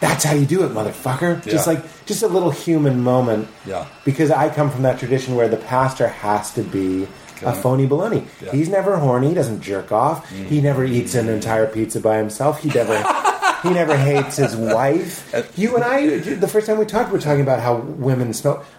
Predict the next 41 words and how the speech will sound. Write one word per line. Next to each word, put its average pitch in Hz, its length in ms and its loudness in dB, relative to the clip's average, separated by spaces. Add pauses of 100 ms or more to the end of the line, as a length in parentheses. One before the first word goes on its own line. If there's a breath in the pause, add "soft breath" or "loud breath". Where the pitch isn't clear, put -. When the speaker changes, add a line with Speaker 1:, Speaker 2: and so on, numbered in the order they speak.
Speaker 1:
My 214 60 -4
girlfriend's 214 380 0
right 202 120 0
there, 240 140 0
but, 214 160 0
like, 165 260 0
I 170 60 2
never 190 540 2
wanna 160 240 2
be 147 120 2
dishonest 143 600 0
about, 113 260 0
like, 107 200 2 (360 loud breath)
Speaker 2:
Yeah. 80 100 -8
Speaker 1:
"Look 143 220 0
at 160 60 0
that 139 200 0
beautiful 131 340 0
woman. 143 240 2
I'm, 113 220 0
I'm 110 140 -4
horny 143 440 0
for 127 180 -4
that 123 180 0
woman," 143 220 0
or 135 80 0
whatever 208 340 0
it 185 80 -4
is. 214 260 0 (200 loud breath)
Speaker 2:
Well, 208 180 -4
and 120 100 0
that's 127 140 4
what 131 60 -6
you 110 60 0
have 104 120 -4
to 107 60 -2
love 98 140 4
about 90 200 0
K 87 160 -6
D, 104 200 0
right? 80 200 -8